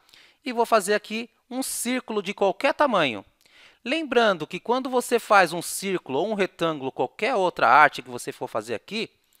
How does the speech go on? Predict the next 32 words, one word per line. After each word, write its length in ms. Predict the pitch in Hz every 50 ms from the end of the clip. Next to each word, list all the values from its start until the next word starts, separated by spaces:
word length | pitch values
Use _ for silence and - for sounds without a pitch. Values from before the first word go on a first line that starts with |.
| _ _
o 40 |
que 80 | - 254
que 80 | 240 254
acontece? 640 | 233 240 226 208 - 196 139 107 - - - - _ _ _ _ _ _ _
Se 160 | - - -
estiver 300 | - - 247 220 226 220
fora 400 | - - - 214 220 226 226 220
aqui 120 | - -
da 120 | 208 208 202
sua 240 | - - 208 190 190
área 160 | 185 185 175
de 100 | 156 175
trabalho, 560 | - 214 208 170 180 185 190 196 202 202 - _ _ _ _ _ _ _ _ _ _ -
na 80 | 143
verdade, 440 | 135 156 151 143 160 160 156 139 - -
essa 320 | - 165 190 202 - - 175
aqui 180 | - - 170
é 40 | 156
a 40 | 143
sua 220 | - - 170 151
área 240 | 143 131 123 123 131
de 100 | 120 -
trabalho, 560 | - - 196 208 180 165 160 165 170 180 185 - _ _ _ _ _ _ -
se 140 | - -
estiver 280 | 247 - - 220 220 208
fora, 420 | - - - 196 196 202 214 220 - _ _ _ _ _ -
não 300 | 170 175 190 220 254 277
sai 320 | - - - 214 214 226
na 140 | 226 226 233
impressão, 580 | 226 220 - - 180 - - - 170 143 123 104
tá 100 | - 104
certo? 460 | - - 220 254 269 - - -